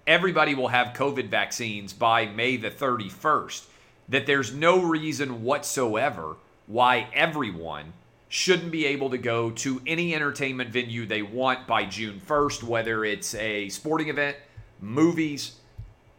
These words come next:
concerts, uh, you name it,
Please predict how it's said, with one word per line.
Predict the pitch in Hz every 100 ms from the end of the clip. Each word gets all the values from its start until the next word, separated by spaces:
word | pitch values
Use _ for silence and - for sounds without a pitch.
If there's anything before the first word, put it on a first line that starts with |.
| -
concerts, | - 151 151 - 151 143 135 - - - _ _ -
uh, | 113 104
you | 135 196 202
name | 170 156 107
it, | 90